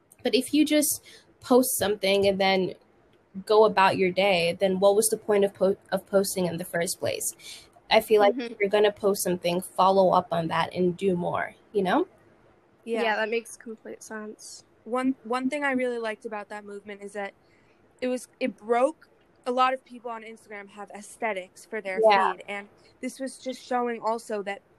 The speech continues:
Speaker 3: that maybe, that this black screen is, uh, supporting Black Lives Matter is not an aesthetic. It's a, a social,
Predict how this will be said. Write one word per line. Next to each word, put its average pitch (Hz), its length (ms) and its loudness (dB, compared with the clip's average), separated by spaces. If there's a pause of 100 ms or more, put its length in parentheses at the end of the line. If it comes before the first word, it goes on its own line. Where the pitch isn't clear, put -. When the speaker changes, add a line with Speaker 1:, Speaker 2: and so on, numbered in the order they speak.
(640)
Speaker 3:
that 220 220 4
maybe, 226 480 0
that 208 260 4
this 240 180 -2
black 220 320 -6
screen 214 380 -10
is, 208 160 -12 (640)
uh, 240 160 4
supporting 269 540 2
Black 226 260 -2
Lives 214 260 -8
Matter 202 240 -8
is 202 180 -12
not 214 200 -10
an 202 100 -14
aesthetic. 190 760 -14 (480)
It's - 420 -2 (500)
a, 214 80 -10 (100)
a 226 80 -10
social, 226 400 -10